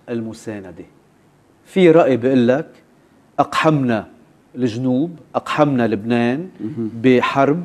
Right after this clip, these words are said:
Speaker 1: ما بنعرف، آه، لوين بتروح وإمتى بتخلص، بالوقت اللي نحن شو نفعنا غزة بهالموضوع؟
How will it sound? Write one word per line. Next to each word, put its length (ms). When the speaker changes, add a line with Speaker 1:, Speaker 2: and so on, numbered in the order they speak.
Speaker 1:
ما 140
بنعرف، 640
آه، 160
لوين 320
بتروح 480
وإمتى 360
بتخلص، 680
بالوقت 480
اللي 140
نحن 240
شو 260
نفعنا 520
غزة 560
بهالموضوع؟ 560